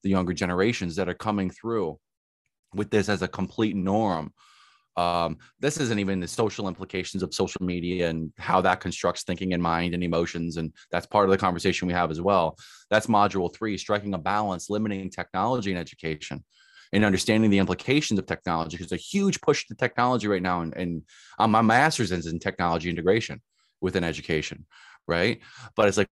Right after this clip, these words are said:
we need to put a pause on that, man. We need to take a, a step back and understand what is the impact of human development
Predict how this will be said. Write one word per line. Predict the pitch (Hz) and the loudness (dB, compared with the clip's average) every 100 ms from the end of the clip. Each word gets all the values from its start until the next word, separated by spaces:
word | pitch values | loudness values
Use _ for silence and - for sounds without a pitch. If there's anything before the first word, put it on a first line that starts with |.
| _ | _
we | 101 | 2
need | 113 | 4
to | 98 | 4
put | - 101 | 4 2
a | 85 | 2
pause | - 123 131 110 | 2 2 2 0
on | 90 | -4
that, | 85 | -4
man. | 87 85 | -6 -4
We | |
need | 98 92 | -4 -4
to | 92 | -4
take | 117 - | -4 -4
a, | - - | -8 -10
a | - | -8
step | - 120 104 | -2 0 0
back | 113 123 120 | 0 0 0
and | 98 | 0
understand | 92 - 107 95 | -2 -4 -4 -4
what | 90 117 123 | 0 0 0
is | 117 95 | -2 -2
the | 101 98 | -4 -2
impact | 127 135 117 90 - - | -2 -2 -4 -4 -8 -8
of | 98 80 - | -8 -8 -18
human | - 139 127 117 | -4 4 6 6
development | 101 104 110 113 92 76 | 6 4 4 2 -4 -6